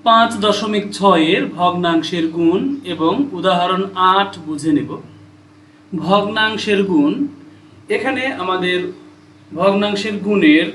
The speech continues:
ক্ষেত্রে উদাহরণ আট দিয়ে আমাদেরকে বোঝানো হচ্ছে। এখানে একটা জিনিস বলেছে যে x by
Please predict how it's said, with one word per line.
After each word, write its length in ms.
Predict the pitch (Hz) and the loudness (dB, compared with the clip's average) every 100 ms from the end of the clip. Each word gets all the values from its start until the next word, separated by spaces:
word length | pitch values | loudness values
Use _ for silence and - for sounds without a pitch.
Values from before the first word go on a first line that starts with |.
| - | -4
ক্ষেত্রে 420 | 101 - 143 143 233 302 - - - 190 | -4 -4 -6 -6 -6 -8 -14 -20 -10 -4
উদাহরণ 520 | 196 202 196 196 196 202 - 196 202 | 0 2 4 4 2 0 -8 0 2
আট 200 | 214 208 196 170 | 2 -2 -10 -8
দিয়ে 200 | 170 170 156 | -4 -2 -2
আমাদেরকে 380 | 147 147 156 175 151 | -4 -6 -10 -10 -8
বোঝানো 280 | 147 147 131 | -4 -4 -6
হচ্ছে। 280 | 120 98 - - - _ - - - - _ _ - _ - - - _ | -12 -16 -16 -18 -20 _ -20 -20 -20 -20 _ _ -20 _ -20 -20 -20 _
এখানে 260 | 208 214 233 | -2 -2 -2
একটা 180 | 226 226 | -2 -4
জিনিস 200 | 202 214 190 165 | -4 -4 -4 -2
বলেছে 320 | 214 - 175 135 | -2 -2 -4 -4
যে 100 | 147 247 285 190 214 | -4 -4 -6 -2 -2
x 20 | 214 208 | -2 -6
by 160 | 226 | -4